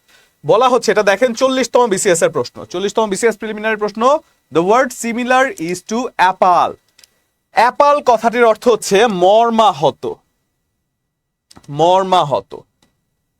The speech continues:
এখন যখন বলা হচ্ছে অ্যাপল, এই অ্যাপলের সিনোনিমটা কি? সিনোনিমটা হয়ে যাচ্ছে ডিসমে। ডিসমে, এটাকে মনে রাখতে পারি কিভাবে? টেকনিক্যালি যদি আমরা চেষ্টা করি এটাকে মনে রাখার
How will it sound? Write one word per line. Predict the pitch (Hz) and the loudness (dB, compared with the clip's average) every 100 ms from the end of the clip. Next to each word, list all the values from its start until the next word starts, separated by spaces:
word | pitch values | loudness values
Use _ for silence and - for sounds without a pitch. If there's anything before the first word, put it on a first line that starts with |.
| _ _ | _ _
এখন | 202 262 320 240 247 180 | -2 0 2 2 0 0
যখন | 190 202 269 254 | 0 2 0 2
বলা | 269 262 | 2 2
হচ্ছে | 277 - - 208 226 | 0 0 0 2 0
অ্যাপল, | - 233 240 254 151 117 - | 0 0 2 0 0 -2 -4
এই | 202 - | -2 0
অ্যাপলের | 208 214 240 254 254 247 | -2 2 2 2 2 0
সিনোনিমটা | - 233 226 226 220 214 196 | -6 -4 -2 -2 -2 0 -2
কি? | - 110 _ _ _ _ _ _ | -4 -18 _ _ _ _ _ _
সিনোনিমটা | - 202 208 208 208 220 | -12 -6 -4 -4 -2 0
হয়ে | 214 | 0
যাচ্ছে | 214 202 285 | 0 -2 -4
ডিসমে। | 170 117 226 262 - - - 175 170 143 80 - _ _ _ _ _ _ 139 | -6 -2 0 0 -2 -10 -10 -4 -2 -2 -6 -14 _ _ _ _ _ _ -8
ডিসমে, | 147 254 - 180 120 | -2 -2 -4 -8 -6
এটাকে | 170 214 240 | -4 -2 -4
মনে | 160 185 247 | -2 0 2
রাখতে | 226 175 - | 0 0 -2
পারি | 170 156 143 | 0 -2 -4
কিভাবে? | 135 117 113 | -6 -6 -4
টেকনিক্যালি | 196 - 214 214 208 | -6 -4 -2 0 0
যদি | 214 | -2
আমরা | 202 190 | 0 0
চেষ্টা | 185 175 - | -2 -2 -2
করি | 175 185 | -2 -2
এটাকে | 160 156 | -4 -6
মনে | 170 175 160 | -8 -4 -2
রাখার | 131 175 | -2 -2